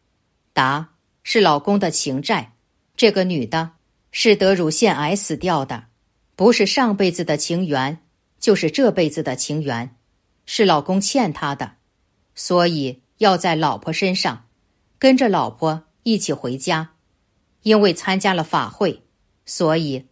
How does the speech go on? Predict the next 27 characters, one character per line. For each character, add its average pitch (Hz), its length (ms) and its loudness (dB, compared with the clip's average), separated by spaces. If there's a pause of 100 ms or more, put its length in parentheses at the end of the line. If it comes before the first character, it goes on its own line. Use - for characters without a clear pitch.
(140)
不 254 180 4
能 151 180 -2
在 185 180 0
老 151 180 -2
婆 - 160 -8
身 180 240 -4
上， - 300 -6 (500)
但 175 220 2
是 151 320 -4 (340)
她 202 140 2
会 202 160 0
找 151 180 0
老 156 180 -2
公， 175 320 -4 (600)
所 262 220 0
以 247 80 4
要 170 140 2
当 170 240 -2
心， 196 380 -4 (260)
老 160 200 2
公 180 180 -2
身 233 260 2
体 151 400 -6 (220)
会 202 180 4
一 170 140 0
下 202 320 0
子 139 260 -6